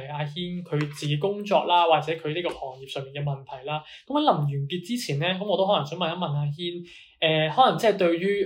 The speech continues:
未來真係有機會想轉行啦，或者想入去呢一個 crypto 啊，或者呢一個，呃，做 developer 嘅呢個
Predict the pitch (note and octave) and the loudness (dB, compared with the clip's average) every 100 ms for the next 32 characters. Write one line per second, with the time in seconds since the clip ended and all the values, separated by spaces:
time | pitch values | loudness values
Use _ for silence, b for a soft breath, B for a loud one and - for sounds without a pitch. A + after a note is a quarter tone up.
0 | - E3 D3+ D3 D3+ D3 C3 B2+ B2 B2+ | -2 0 2 2 2 2 2 0 -6 -8
1 | - A3 F3 D#3 D#3 G#3+ G#3 E3 D3 D3 | -2 0 2 0 0 0 0 -2 -4 -4
2 | D#3 F#3+ F#3 F3+ F3+ D#3+ D3+ C#3 D3+ D#3 | -6 -6 -8 -2 0 2 2 4 2 2
3 | D#3 F3 F#3 E3 E3 D3+ D#3+ D#3 E3+ E3+ | 2 0 -2 -2 -2 -2 -2 0 0 0
4 | - D3+ D3 B B - - G#3 - C3+ | 2 2 2 B B -6 -2 -2 -2 -2
5 | D3 C#3+ C#3 D3 D3 D#3 F#3+ F3+ D#3+ D#3 | 0 2 0 0 0 0 0 0 2 2
6 | D3+ D3 D3 D3+ F#3+ F3 - C3 C3 D3+ | 0 -2 -2 -2 0 0 -2 -12 -6 -4
7 | D3+ E3+ | -2 -2